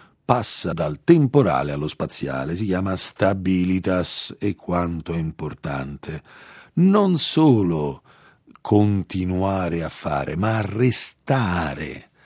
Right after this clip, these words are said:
a combattere lì dove si è intrapreso il combattimento. Dobbiamo ricordare che non esiste un luogo idoneo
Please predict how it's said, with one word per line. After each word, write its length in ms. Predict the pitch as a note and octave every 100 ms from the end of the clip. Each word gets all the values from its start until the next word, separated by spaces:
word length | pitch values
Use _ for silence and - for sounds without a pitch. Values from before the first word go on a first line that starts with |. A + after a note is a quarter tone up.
| _ _
a 240 | - F2 E2+
combattere 760 | - F#2+ F#2+ B2+ C#3+ - A2+
lì 300 | G#2+ G#2 A#2 B2
dove 220 | A#2+ A2
si 140 | -
è 40 | G#2
intrapreso 600 | G2 F2+ G2+ F#2 F2+ E2
il 100 | E2+
combattimento. 1080 | F#2 E2 E2+ - D#2+ C#2 B1+ C2 - C#2 _ _ _ _ - - - - - - - _ G#2
Dobbiamo 340 | G2+ G2+ G2
ricordare 640 | G2 G#2+ C3 C3 C#3+ A2+
che 300 | F#2+ - C#2+ - -
non 260 | C3 C#3+
esiste 600 | B2+ F#2 E2+ D2+ - D#2 -
un 200 | G2+ G2+
luogo 400 | F#2 G2+ F#2 F2
idoneo 600 | E2+ G2 G2 F2+ E2+ D#2+